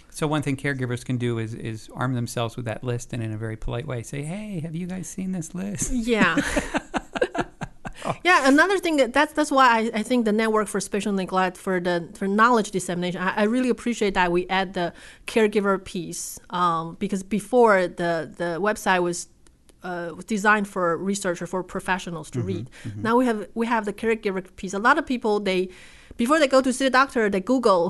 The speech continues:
Speaker 2: <laughs> their symptoms,
Speaker 1: Yeah,
Speaker 2: right?
Speaker 1: yeah.
Speaker 2: Um, so with that, I, with that website, we provide information to the general public, so they will know about it. They can ask the doctors, they can ask their therapist. Uh,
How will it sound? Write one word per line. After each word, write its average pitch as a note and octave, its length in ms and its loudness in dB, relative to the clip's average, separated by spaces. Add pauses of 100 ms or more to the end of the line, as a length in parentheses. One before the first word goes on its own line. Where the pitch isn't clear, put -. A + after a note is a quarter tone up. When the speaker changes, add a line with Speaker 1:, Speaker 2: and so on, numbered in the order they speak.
(160)
Speaker 2:
<laughs> - 140 -8
their F#3+ 100 6
symptoms, F3 560 -2
Speaker 1:
Yeah, F#3 60 0
Speaker 2:
right? F#3 240 2
Speaker 1:
yeah. C3 220 -2 (140)
Speaker 2:
Um, G3+ 280 4
so G3+ 440 4 (200)
with A#3+ 260 2
that, D#4 480 2 (140)
I, A3 180 0 (240)
with A3+ 300 0
that B3 260 4 (240)
website, A3 500 2
we F3+ 100 4
provide G3+ 420 0
information E3 640 -6
to - 180 -6
the F3+ 80 0
general G3 280 -2
public, F#3+ 460 -4
so G3+ 140 -6
they F#3+ 160 -2
will G3 140 0
know F3+ 200 2
about D3+ 300 0
it. D3 220 -10
They F3+ 100 -4
can F3+ 460 -8
ask B3+ 320 0
the F3+ 320 -2 (140)
doctors, G3 500 -2
they F3 80 -4
can F3+ 120 -6
ask F#3+ 280 -6
their F#3 220 -4
therapist. - 760 -6 (420)
Uh, F3+ 280 2